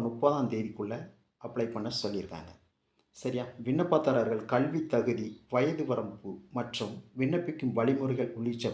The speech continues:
முக்கிய விவரங்களை வந்து நம்ம ஃபுல் டீட்டெயில்ஸு கீழே பார்ப்போம். சரியா? பாருங்க, டிஸ்கிரிப்ஷன் டீட்டெயில்ஸு. வேலை பிரிவு பார்த்தீங்கன்னா, இது ஒரு சென்ட்ரல்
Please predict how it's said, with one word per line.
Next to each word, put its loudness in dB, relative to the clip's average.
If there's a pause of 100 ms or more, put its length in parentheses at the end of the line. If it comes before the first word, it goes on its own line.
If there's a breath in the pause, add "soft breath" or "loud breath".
(140)
முக்கிய -2
விவரங்களை 4
வந்து -4
நம்ம -6
ஃபுல் -6
டீட்டெயில்ஸு -6
கீழே 2
பார்ப்போம். -10 (220)
சரியா? -2 (1200)
பாருங்க, -6 (100)
டிஸ்கிரிப்ஷன் -2 (200)
டீட்டெயில்ஸு. -6 (520 soft breath)
வேலை 6
பிரிவு 2
பார்த்தீங்கன்னா, 2
இது -2
ஒரு 0
சென்ட்ரல் 0